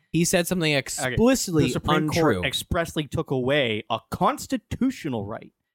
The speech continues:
Speaker 2: from the American people that has already been recognized.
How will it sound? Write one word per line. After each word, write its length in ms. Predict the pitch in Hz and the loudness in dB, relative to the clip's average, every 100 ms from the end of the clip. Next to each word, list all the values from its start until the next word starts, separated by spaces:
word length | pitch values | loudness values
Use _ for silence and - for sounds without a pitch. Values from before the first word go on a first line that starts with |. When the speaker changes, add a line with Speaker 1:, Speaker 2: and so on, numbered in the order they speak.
| _ | _
Speaker 2:
from 100 | 117 | -10
the 60 | 107 | -8
American 240 | 113 143 | -8 -10
people 320 | 113 - 127 _ _ _ | -14 -14 -16 _ _ _
that 120 | - | -4
has 180 | 139 135 | -4 -4
already 340 | 127 139 143 131 | -2 -2 -2 -4
been 200 | 123 107 | -6 -4
recognized. 680 | 113 113 110 110 - - _ | -4 -6 -8 -14 -16 -20 _